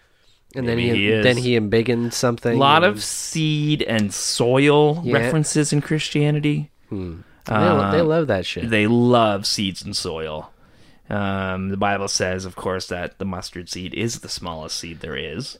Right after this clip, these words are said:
Speaker 1: And you've said it's demonstrably
Speaker 2: Yeah,
Speaker 1: not,
Speaker 2: not true.
Speaker 1: not
Speaker 2: Uh,
Speaker 1: true.
Speaker 2: but yeah, a lot of, lot of
Speaker 1: They are
Speaker 2: metaphors
Speaker 1: small
Speaker 2: about
Speaker 1: seeds, though.
Speaker 2: seeds. They are small seed.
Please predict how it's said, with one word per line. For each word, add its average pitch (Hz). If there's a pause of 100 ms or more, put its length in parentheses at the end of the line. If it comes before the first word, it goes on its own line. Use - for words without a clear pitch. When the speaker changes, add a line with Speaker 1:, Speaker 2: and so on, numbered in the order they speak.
(100)
Speaker 1:
And 123
you've 117
said 101
it's 107
demonstrably 98
Speaker 2:
Yeah, 110
Speaker 1:
not, 95
Speaker 2:
not 92
true. 101
Speaker 1:
not 98
Speaker 2:
Uh, 110
Speaker 1:
true. 110
Speaker 2:
but 135
yeah, 220
a 160
lot 120
of, 110
lot 110
of 107
Speaker 1:
They 104
are -
Speaker 2:
metaphors 120
Speaker 1:
small 110
Speaker 2:
about 101
Speaker 1:
seeds, 170
though. 110
Speaker 2:
seeds. 104
They 175
are 208
small 143
seed. -